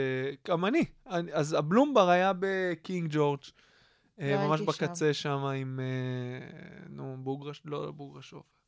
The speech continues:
Speaker 1: לא משנה.
Speaker 2: כן.
Speaker 1: היה שם מקום מגניב, והיה את זה, ואת הקאמל, והיה אולי קומדי מן בתחילת הדרך שלהם.
Speaker 2: Mm, נכון.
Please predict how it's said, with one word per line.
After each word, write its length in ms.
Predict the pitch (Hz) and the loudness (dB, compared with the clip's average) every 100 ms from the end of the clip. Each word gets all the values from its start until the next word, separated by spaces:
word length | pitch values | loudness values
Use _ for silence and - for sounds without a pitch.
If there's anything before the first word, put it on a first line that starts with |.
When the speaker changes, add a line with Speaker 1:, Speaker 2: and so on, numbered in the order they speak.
| _ _ _ _ | _ _ _ _
Speaker 1:
לא 100 | 156 | 4
משנה. 300 | 156 151 127 113 - - - | 4 0 -2 -6 -12 -20 -2
Speaker 2:
כן. 100 | 147 | 6
Speaker 1:
היה 140 | 151 | 6
שם 200 | 180 170 | 6 4
מקום 280 | 160 180 165 | 4 6 4
מגניב, 460 | 147 147 139 131 - - - - | 4 2 2 0 -8 -12 -16 -14
והיה 680 | 123 135 135 135 139 151 | -2 2 4 6 6 6
את 80 | 170 | 6
זה, 140 | 143 127 | 6 2
ואת 160 | 127 127 | 2 -2
הקאמל, 460 | - 202 277 170 131 | 2 2 4 -2 0
והיה 380 | 139 143 160 160 151 | 2 2 2 0 -2
אולי 540 | 143 160 170 185 180 151 | -4 0 8 12 12 10
קומדי 420 | 165 160 156 143 | 0 0 0 0
מן 260 | 135 131 | 0 -2
בתחילת 480 | 127 127 135 131 127 | -4 -4 -4 -4 -4
הדרך 400 | 131 127 127 127 | -4 -6 -8 -12
שלהם. 180 | - - | -16 -12
Speaker 2:
Mm, 320 | 175 208 202 190 | -8 -8 -8 -10
נכון. 380 | - 180 175 | -10 -10 -10